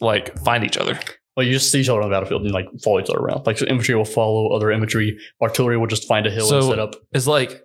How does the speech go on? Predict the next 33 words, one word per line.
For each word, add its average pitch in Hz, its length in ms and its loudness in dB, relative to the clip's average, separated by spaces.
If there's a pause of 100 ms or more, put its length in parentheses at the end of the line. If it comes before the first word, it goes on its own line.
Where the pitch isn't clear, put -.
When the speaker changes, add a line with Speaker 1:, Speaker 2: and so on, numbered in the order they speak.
(140)
Speaker 1:
is, 139 320 2 (540)
um, - 500 -2 (460)
'cause 123 100 0
the 139 80 0
game's 139 220 2
what? 117 200 0
Mount 120 160 0
and 131 80 -2
Blade. 110 380 0
Speaker 2:
Mount 123 160 0
and 120 80 0
Blade 110 220 2
and 113 260 -4
Speaker 1:
So 135 140 2
is 117 100 0
Mount 139 200 0
and - 20 -6
Speaker 2:
Planeswalkers. 127 40 -2
Speaker 1:
Blade 131 200 2
just, 120 140 0
like, 117 100 0
one 120 220 0
giant 113 340 0
map, 107 440 -2
and 117 100 0
then 113 120 2
anybody 123 440 2
that 113 140 0
Speaker 2:
No. 113 60 -4
Speaker 1:
joins 120 340 2
in 117 100 2
the 110 60 0
game? 113 380 2